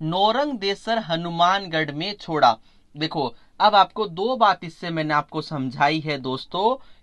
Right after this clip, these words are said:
इंदिरा गांधी नहर परियोजना की आधारशिला किसने रखी? गोविंद बल्लभ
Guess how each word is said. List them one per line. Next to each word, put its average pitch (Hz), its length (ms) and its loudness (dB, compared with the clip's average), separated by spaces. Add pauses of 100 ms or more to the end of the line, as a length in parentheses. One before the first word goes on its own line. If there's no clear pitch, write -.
इंदिरा 196 360 4
गांधी 156 380 0
नहर 139 280 -6
परियोजना 135 680 -2 (380)
की 220 180 -6 (100)
आधारशिला 190 960 2
किसने 180 380 -8
रखी? 214 520 -6 (540)
गोविंद 214 500 0
बल्लभ 185 460 0